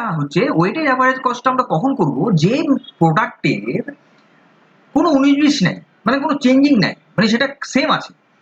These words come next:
এরকম কোনো প্রোডাক্টের ক্ষেত্রে আমরা এই অ্যাভারেজ, ওয়েটেড অ্যাভারেজ কস্টটা অ্যাপ্লাই করব। কিরকম ভাবে? যেরকম দেখো দশ into একশো into দ-, প্লাস দশ into, যেরকম করে আমরা গড় বার করি ঠিক সেম ভাবে টোটাল কস্ট আর number of units দিয়ে ডিভাইড করে দিতে হবে।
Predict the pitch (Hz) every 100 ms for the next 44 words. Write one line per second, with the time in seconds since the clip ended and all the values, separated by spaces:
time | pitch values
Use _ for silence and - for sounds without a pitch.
0 | _ - 208 269 311 349 320 339 285 226
1 | 254 - 262 - 147 - 190 170 165 165
2 | 170 247 135 143 185 262 - _ _ _
3 | _ 143 190 247 170 156 165 - 127 -
4 | 151 104 98 - _ _ _ _ - 220
5 | 262 285 262 359 240 190 233 180 269 160
6 | 175 - 277 277 233 175 - 311 285 247
7 | 180 175 - 196 294 - 190 180 156 -
8 | _ 160 208 233 277 269 262 208 156 160
9 | 180 180 170 196 - _ _ _ _ -
10 | 302 208 165 110 98 - 226 240 254 302
11 | - - _ - 185 226 _ - 151 175
12 | 226 202 160 - - - 160 220 202 208
13 | - 156 - - -